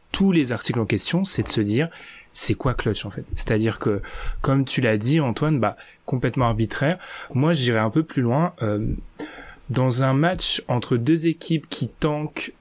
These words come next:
euh, cinq points d-, quatre points d'écart à trois minutes de la fin, alors que ce sont les,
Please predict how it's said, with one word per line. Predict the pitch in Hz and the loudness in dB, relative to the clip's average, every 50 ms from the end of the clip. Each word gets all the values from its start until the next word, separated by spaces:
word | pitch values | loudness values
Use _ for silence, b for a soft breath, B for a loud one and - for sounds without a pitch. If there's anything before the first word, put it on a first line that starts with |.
| _ - - | _ -6 -2
euh, | 120 113 110 110 113 117 120 - 107 - _ _ _ _ _ _ _ - _ - | 0 0 2 2 0 0 -2 -4 -8 -10 _ _ _ _ _ _ _ -20 _ -6
cinq | - - - - 160 156 160 156 - - _ | -2 0 2 2 4 4 2 2 0 -4 _
points | - 151 151 147 143 | -2 0 0 2 0
d-, | 143 - - | 0 -2 -2
quatre | - - 170 165 - | -2 -2 -2 -2 -2
points | - 165 156 | 0 0 2
d'écart | 151 147 139 - 170 170 147 | 2 2 2 2 0 2 2
à | 127 | 0
trois | 113 - - 143 139 | 0 0 0 2 2
minutes | 143 143 147 147 135 | 4 4 2 2 2
de | 131 131 | 2 2
la | 120 123 | 2 2
fin, | 123 - - 147 139 | 0 0 0 0 2
alors | 127 113 107 | 2 0 0
que | - - | -2 -2
ce | - 131 110 | -2 0 0
sont | - - 135 131 123 | 0 0 0 2 2
les, | 113 107 107 | 2 2 0